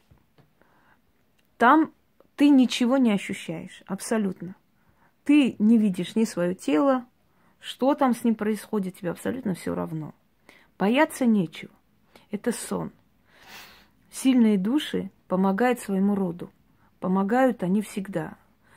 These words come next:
Но смотря у кого какое есть, э, дозволение, разрешение вам помочь.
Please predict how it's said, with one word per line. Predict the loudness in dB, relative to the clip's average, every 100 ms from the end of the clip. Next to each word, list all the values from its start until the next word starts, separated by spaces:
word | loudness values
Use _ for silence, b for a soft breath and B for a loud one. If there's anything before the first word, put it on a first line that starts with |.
| b
Но | 2 2 2
смотря | -2 -2 0 0
у | 2
кого | 2 0
какое | -2 -4 -4
есть, | -4 -4 -4 -4 -6
э, | -6 -6
дозволение, | -4 -4 -2 0 0 0
разрешение | -2 -6 -8 -6 -4 -2 -2
вам | -4 -6
помочь. | -6 -8 -10 -16